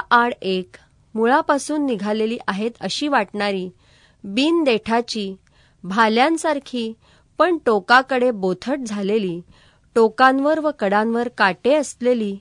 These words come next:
असतात. फिकट हिरव्या पानांवर पांढरट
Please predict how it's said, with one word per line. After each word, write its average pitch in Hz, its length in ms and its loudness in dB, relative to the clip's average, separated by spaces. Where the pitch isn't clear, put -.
असतात. - 460 -4
फिकट 277 420 -2
हिरव्या 277 340 2
पानांवर 214 720 0
पांढरट 196 480 2